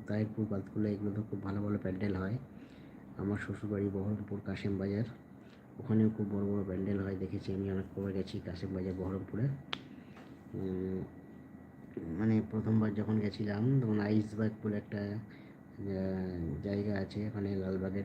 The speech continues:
কাছাকাছি আইসবাগ, আইসবাগের প্যান্ডেল দেখে সত্যি আমি তাজ্জব হয়ে গেছিলাম। আমার যদিও প্যান্ডেলের ব্যবসা আছে,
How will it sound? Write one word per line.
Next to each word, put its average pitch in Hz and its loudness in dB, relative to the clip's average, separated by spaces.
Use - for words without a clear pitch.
কাছাকাছি 98 -4
আইসবাগ, 101 0
আইসবাগের 98 0
প্যান্ডেল 98 2
দেখে 104 0
সত্যি - -4
আমি 95 2
তাজ্জব 92 -2
হয়ে 95 0
গেছিলাম। 95 -2
আমার 98 0
যদিও 104 2
প্যান্ডেলের 104 2
ব্যবসা 98 -2
আছে, 107 -2